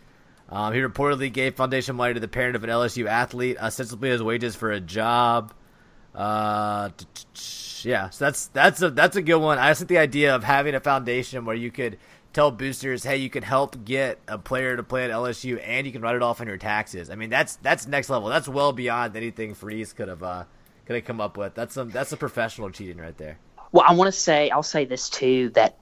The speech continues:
Speaker 2: what I know from talking to people, some people, uh, in Oxford, like, a lot of times, it, this, I'm sure they still do it this way,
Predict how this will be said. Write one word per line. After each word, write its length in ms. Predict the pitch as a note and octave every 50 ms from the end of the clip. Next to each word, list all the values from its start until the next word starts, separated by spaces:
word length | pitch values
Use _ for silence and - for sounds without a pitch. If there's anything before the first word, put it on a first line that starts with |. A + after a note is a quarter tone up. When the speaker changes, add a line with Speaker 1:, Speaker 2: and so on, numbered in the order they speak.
| - -
Speaker 2:
what 200 | - A#2+ B2+ B2+
I 140 | A#2 A#2+ A#2
know 520 | A#2 A#2 A#2 A#2 A#2 A2+ A2+ A2+ A2 A2+ - - -
from 180 | - - C3+
talking 320 | B2+ - C3 B2 A#2+ - G#2+
to 60 | G#2
people, 500 | - - C3 A#2 A2 - G#2 G#2+ G#2+ G#2
some 220 | - - A#2 A2
people, 440 | A2 A#2+ A2+ A2 - A2+ G#2+ G#2 - _ _ _ - -
uh, 100 | A2+ A2 G2+
in 80 | G#2
Oxford, 420 | G#2 G#2 G#2 - - - - G2+ -
like, 180 | G#2+ G#2+ -
a 40 | A2
lot 180 | A2 A2 A2 A2+
of 60 | G2+
times, 640 | - - B2 A2+ A2+ A2 G#2+ G#2+ - - - - - _ _ - - - - - - - - - -
it, 160 | - F3 - -
this, 480 | G#3+ G3 F#3 F#3+ F#3+ G#3+ - - - -
I'm 140 | E3 F3 E3+
sure 160 | - F#3 F3
they 60 | D3
still 180 | - - D3 A#2
do 180 | - A#2 A#2+
it 120 | B2+ B2 -
this 180 | C3+ B2 -
way, 380 | - C3 C3 C3 B2+ B2 A#2+